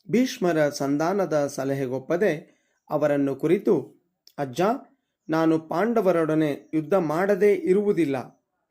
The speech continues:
ಇಂದಿನ ಯುದ್ಧದಲ್ಲಿ ಒಂದೋ ಪಾಂಡವರು ಭೂಮಿಗೆ ಒಡೆಯರಾಗುವರು,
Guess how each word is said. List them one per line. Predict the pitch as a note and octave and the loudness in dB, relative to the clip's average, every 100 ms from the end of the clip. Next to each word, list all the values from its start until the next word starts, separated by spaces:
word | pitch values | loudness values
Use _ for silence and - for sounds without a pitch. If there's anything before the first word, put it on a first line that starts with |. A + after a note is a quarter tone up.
| _ _ _ _ _ | _ _ _ _ _
ಇಂದಿನ | D#3+ D#3+ D3+ D3+ - | 0 2 2 0 -2
ಯುದ್ಧದಲ್ಲಿ | D#3+ C#3+ D3+ D#3+ A#3 F#3 - - _ _ _ _ - | -4 0 0 0 2 2 0 -8 _ _ _ _ 0
ಒಂದೋ | F3 G#3+ A3 A#3 | 2 4 4 2
ಪಾಂಡವರು | A#3 E3+ F#3+ A3+ G3+ G3 F#3 F3+ - - | 0 -4 -4 0 0 4 4 2 -2 -10
ಭೂಮಿಗೆ | D#3 F3+ F3 D#3 | 0 2 2 2
ಒಡೆಯರಾಗುವರು, | D3+ C#3 C#3 C3 B2 A2+ A#2 A2 | 0 0 -2 -2 -4 -8 -10 -10